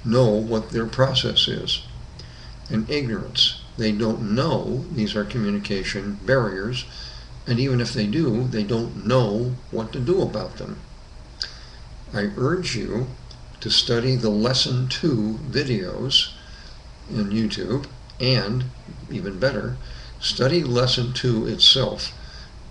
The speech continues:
in the Break the Cycle website. It's free. There are no ads, no commercials. I'm selling nothing but knowledge.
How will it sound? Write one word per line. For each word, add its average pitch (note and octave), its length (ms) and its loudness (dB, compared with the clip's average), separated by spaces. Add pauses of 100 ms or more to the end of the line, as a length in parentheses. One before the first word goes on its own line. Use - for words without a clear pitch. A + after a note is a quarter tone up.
(120)
in G2+ 460 0 (360)
the G#2+ 60 -6
Break G#2+ 320 -2
the C3 160 0
Cycle G#2+ 460 2
website. A#2+ 500 2 (240)
It's A2 180 -2
free. - 540 -2 (360)
There G#2+ 180 0
are G2+ 160 2
no B2 340 2
ads, G2+ 500 0 (300)
no A2 280 2
commercials. G#2 720 -2 (300)
I'm G2+ 140 -4
selling G#2+ 540 4
nothing B2+ 480 0 (400)
but B2+ 180 -2
knowledge. E3 600 -2